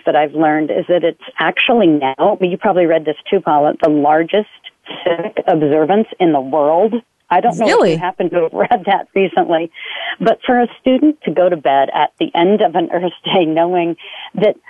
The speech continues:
Speaker 1: I did this one thing, or I'm, I, I watched this certain video, or, um, I heard that song, or I walked that little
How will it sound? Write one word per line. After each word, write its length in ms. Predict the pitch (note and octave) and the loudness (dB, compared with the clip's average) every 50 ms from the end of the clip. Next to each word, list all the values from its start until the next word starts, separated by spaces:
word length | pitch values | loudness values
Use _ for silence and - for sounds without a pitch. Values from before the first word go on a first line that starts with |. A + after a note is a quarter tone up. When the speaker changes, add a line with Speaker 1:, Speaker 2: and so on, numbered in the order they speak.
| - - _ - | -20 -12 _ 0
Speaker 1:
I 120 | G#3 G#3+ F#3 E3 - | 0 0 0 0 0
did 240 | A#3 B3+ G3+ F#3 | 0 0 0 0
this 140 | - F#3+ E3+ - - | -2 -4 -4 -2 -2
one 320 | E3 D#3 D#3 D#3+ D#3 - - - | -2 0 2 2 2 0 -2 -2
thing, 280 | - C3 C3 - - - - | -2 0 0 0 -2 -4 -2
or 280 | - F#3 F3+ F3 - - | 0 2 2 2 2 0
I'm, 300 | F#3+ F#3 F#3 F#3 F3+ F3 - - - - _ - - - _ - | 0 2 2 2 0 -2 -6 -12 -16 -16 _ -20 -20 -20 _ -2
I, 280 | - F#3 F3 F3 F3 F3 - | 0 2 2 4 2 2 2
I 120 | F#3 F3+ F3+ | 2 2 2
watched 640 | E3 D#3+ E3 F3+ F#3+ G3+ G3+ - - - - - - - - _ - | 2 2 2 2 2 2 0 -2 -2 -6 -8 -8 -10 -12 -14 _ -8
this 260 | E3 D#3+ D3 F3 E3 - - - - | -6 -2 0 0 0 -2 -4 -10 -4
certain 640 | - F3+ E3+ E3 - - E3+ D#3 C#3+ C#3+ - - D3+ | -2 -2 0 0 2 2 4 4 4 2 -2 -4 -2
video, 580 | D3+ D#3+ D3+ D3 D3 B2+ A#2 G#2 G2+ - - - - - - - - - _ - | 0 0 0 0 0 -2 0 -2 -2 -4 -6 -12 -14 -14 -12 -12 -12 -10 _ -2
or, 560 | F#3+ F3+ F3 F3 E3+ E3 D#3+ D#3+ D3 - - | 0 2 4 4 4 4 2 2 0 0 0
um, 340 | E3 D#3+ D#3 D3 D3 D3+ - - | 0 2 2 2 2 2 0 -2
I 160 | F#3+ F3+ F3+ | -2 0 0
heard 540 | E3 - - G#3+ G#3+ G3+ G3+ G#3+ G3 F#3+ - - D#3 | 0 0 0 0 2 2 2 2 0 -2 -4 -4 -2
that 280 | F3+ F3 E3 E3 - - - - | 0 2 2 2 0 -2 -6 -2
song, 440 | - E3+ D3+ C3+ B2 G#2+ - - - - _ - - - - - - | 0 2 2 2 2 0 -2 -6 -8 -12 _ -14 -12 -10 -8 -2 0
or 180 | G3 F3+ - - | 2 2 2 2
I 160 | F3+ F3 F3+ | 2 2 2
walked 720 | E3+ D#3+ D#3+ E3+ F#3 G3 G#3+ A3+ A#3 - - - - - - - - _ - - - - - - | 2 2 0 2 2 2 2 0 -2 -4 -6 -10 -6 -6 -6 -6 -8 _ -20 -20 -20 -10 -4 -2
that 380 | E3 D3 E3+ D#3 F#3+ - - | 0 2 2 2 2 2 2
little 380 | G#3 F#3+ F#3 F#3 F#3 F3 F3 | 2 2 4 2 2 0 -2